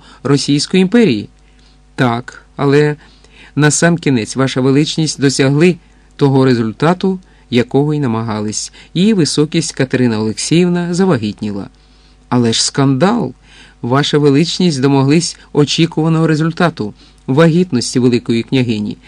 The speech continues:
Тільки результат досягнуто за методом канцлера Бестужева-Рюміна, а не графа Сен-Жермена. Тоді до чого тут я?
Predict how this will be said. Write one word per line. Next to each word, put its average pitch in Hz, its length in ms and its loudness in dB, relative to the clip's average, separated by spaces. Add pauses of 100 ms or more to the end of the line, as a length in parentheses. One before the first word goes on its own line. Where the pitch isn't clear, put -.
(220)
Тільки 208 400 2
результат 175 640 0 (420)
досягнуто 120 680 0
за 123 140 2
методом 135 480 2
канцлера 147 560 0
Бестужева-Рюміна, 147 1120 0 (280)
а 147 100 2
не 143 140 4
графа 156 340 0
Сен-Жермена. 135 800 -2 (640)
Тоді 190 680 2
до 185 200 4
чого 233 340 6
тут - 260 -2
я? 135 320 2